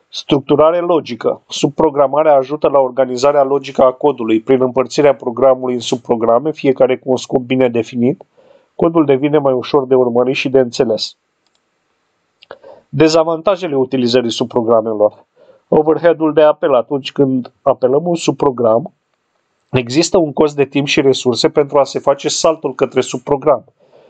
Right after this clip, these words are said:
Și pentru a reveni la programul principal, acest cost poate fi neglijabil pentru subprograme simple, dar poate deveni semnificativ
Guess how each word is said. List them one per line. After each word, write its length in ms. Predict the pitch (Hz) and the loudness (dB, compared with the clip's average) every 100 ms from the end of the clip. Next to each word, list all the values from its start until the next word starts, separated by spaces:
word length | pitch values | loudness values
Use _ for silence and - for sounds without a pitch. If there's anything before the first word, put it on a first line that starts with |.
| _ | _
Și 160 | - 160 | -4 0
pentru 320 | 147 143 143 | 0 0 2
a 60 | 139 | 2
reveni 360 | 135 135 135 | 2 -2 0
la 140 | 160 147 | 0 0
programul 400 | 147 143 151 151 | 0 -2 -2 -2
principal, 560 | 151 143 165 160 147 | -4 -2 -2 0 0
acest 360 | 120 - 139 - | 0 -4 -6 -2
cost 280 | - - _ | -2 -2 _
poate 260 | 143 139 | -2 -2
fi 140 | 135 151 | -6 -2
neglijabil 680 | 147 147 151 196 147 123 | -2 0 0 2 0 -2
pentru 280 | 117 127 123 | -2 -4 -4
subprograme 680 | - 135 135 127 127 147 123 | -4 -2 -2 0 0 0 -4
simple, 440 | - 156 135 123 | -2 0 2 0
dar 160 | 120 139 | 2 0
poate 280 | - 147 156 | 0 -2 0
deveni 400 | 147 135 131 147 | 0 -2 -2 -2
semnificativ 960 | - 143 143 131 - 135 123 127 - | -2 -2 -6 -4 -2 -2 -2 -4 -6